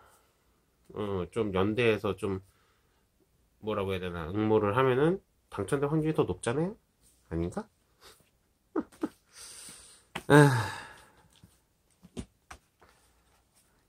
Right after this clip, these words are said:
근데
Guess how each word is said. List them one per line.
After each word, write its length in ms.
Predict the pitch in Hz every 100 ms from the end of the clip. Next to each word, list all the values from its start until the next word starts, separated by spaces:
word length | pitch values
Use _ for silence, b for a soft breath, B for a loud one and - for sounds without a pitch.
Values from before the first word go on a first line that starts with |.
| 160 _ _ _ _ _ _ _ _ _ _ _ _ _ _ _ - B B _
근데 160 | -